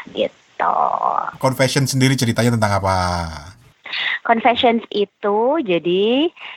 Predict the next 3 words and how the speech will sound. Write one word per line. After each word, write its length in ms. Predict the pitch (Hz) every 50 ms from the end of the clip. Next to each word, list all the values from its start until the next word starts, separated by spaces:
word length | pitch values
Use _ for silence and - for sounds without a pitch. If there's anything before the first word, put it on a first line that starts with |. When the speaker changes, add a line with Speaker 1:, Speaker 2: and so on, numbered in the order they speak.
| - _ _ _ _
Speaker 1:
ibu 220 | _ 233 196 220 220
guru 580 | 180 180 214 214 196 190 175 175 180 208 262 262
bernama 1400 | 196 185 175 180 175 170 175 170 170 165 160 160 160 165 165 160 160 156 156 156 156 156 151 151 151 151 156